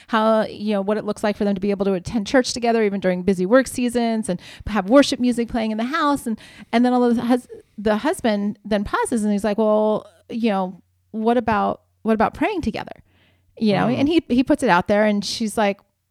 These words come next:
Speaker 1: "Oh, so, like, before dinner, like, out loud, like, what, what are you thinking?" And he's like,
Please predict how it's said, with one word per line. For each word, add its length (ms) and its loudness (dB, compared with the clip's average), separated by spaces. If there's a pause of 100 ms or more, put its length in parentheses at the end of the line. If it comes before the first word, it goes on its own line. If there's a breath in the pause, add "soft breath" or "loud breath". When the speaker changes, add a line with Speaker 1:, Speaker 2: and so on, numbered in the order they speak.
(260)
Speaker 1:
"Oh, 220 0
so, 800 -2 (240)
like, 160 -4
before 420 -4 (120)
dinner, 760 0
like, 240 -6
out 320 -6
loud, 340 -4
like, 180 -4
what, 220 -2
what 140 2
are 20 -2
you 120 -2
thinking?" 280 -6
And 220 -2
he's 260 -4
like, 300 -2